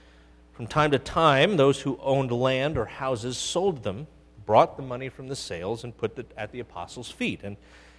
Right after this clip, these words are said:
it was distributed to anyone who was in need. Joseph, a Levite from Cyprus, whom the apostles called Barnabas, which means son of encouragement,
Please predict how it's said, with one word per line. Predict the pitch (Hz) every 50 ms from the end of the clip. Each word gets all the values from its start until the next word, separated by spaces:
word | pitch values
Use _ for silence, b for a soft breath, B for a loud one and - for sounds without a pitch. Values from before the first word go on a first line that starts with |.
| B
it | B 120 113 117
was | 123 120 107
distributed | 110 127 120 - - - - 196 170 127 107 92 107 113 110
to | - - -
anyone | 92 95 101 110 110 92 87 90 95 98
who | - 117
was | 110 110 107
in | 120 127 139 165
need. | 226 247 175 107 82 - - b b b b b b b _ _ _ - 117
Joseph, | 107 123 147 156 156 117 104 135 175 - -
a | 120
Levite | 104 107 113 113 104 110 110 113 110
from | - - 113
Cyprus, | 101 - - 107 101 98 - 156 170 165 -
whom | - 117 110
the | 110 107
apostles | 104 - - 117 117 113 - - 113 101 -
called | - - 120 110 107 98 - - -
Barnabas, | 110 117 135 127 110 107 147 156 - -
which | 113 110 - -
means | 117 104 101 101 101 - - b b b b b b b b -
son | - - - - 135 127 123
of | 107 110
encouragement, | 110 104 - - 123 123 117 - - 165 202 - -